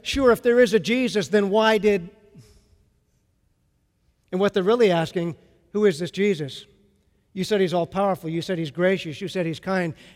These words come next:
And yet my baby died. And yet my marriage broke up. And yet this happened, and this happened, and this happened. Who is this? How could you worship this type of God? Who is this?"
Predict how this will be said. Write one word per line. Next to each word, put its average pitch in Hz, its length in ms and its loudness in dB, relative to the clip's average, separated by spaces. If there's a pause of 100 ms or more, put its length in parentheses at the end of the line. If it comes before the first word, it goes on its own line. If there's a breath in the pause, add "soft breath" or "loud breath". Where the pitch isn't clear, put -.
And 170 160 -2
yet 180 200 0
my 165 120 -4
baby 180 320 0
died. 147 280 -4
And 151 140 -6
yet 170 180 -2
my 165 140 -6
marriage 170 400 -2
broke 156 220 -6
up. 156 180 -6
And 156 100 -6
yet 180 240 -2 (200 loud breath)
this 220 220 2
happened, 165 360 -4
and 160 140 -4
this 226 180 2
happened, 165 320 -2
and 165 100 -2
this 220 180 2
happened. 175 300 -2 (220 loud breath)
Who 233 220 4
is 247 200 6
this? 160 380 -4 (340 soft breath)
How 233 140 2
could 220 180 -4
you 226 80 -4
worship 226 380 4
this 262 180 -2
type 202 220 0
of 170 80 -10
God? 208 340 0 (160 loud breath)
Who 254 240 2
is 269 280 0
this?" 139 420 -10